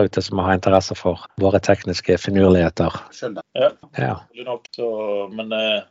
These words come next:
Speaker 3: du kan jo, hvis du vil ha YouTube-kanalen vår, så kan du bare søke på Blå Skjermbrødrene og, og, eh, YouTube.
Speaker 1: Mm.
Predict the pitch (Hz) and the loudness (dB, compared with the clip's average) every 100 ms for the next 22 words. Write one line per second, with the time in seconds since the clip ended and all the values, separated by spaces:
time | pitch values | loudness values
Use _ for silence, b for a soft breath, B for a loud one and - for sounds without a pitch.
0 | _ 127 123 165 135 120 117 123 - 151 | _ -10 2 4 4 0 -4 -6 -8 -8
1 | 139 127 143 135 143 135 139 120 113 120 | -6 -6 -6 0 2 2 -4 -10 -6 -4
2 | 110 107 110 123 - - 131 104 95 143 | -2 -4 -4 -6 -6 0 0 0 0 0
3 | 131 135 123 - 117 110 117 113 117 113 | 0 -4 -6 -4 -6 -2 -4 2 0 0
4 | 104 101 95 98 120 104 107 101 92 - | -2 -2 -4 -4 -4 -2 -2 -2 -4 -8
5 | 104 98 95 95 95 92 90 95 123 120 | -8 -4 -4 -4 -6 -8 -16 _ -10 -6
6 | 147 160 _ - 131 85 | -6 -6 _ 4 4 4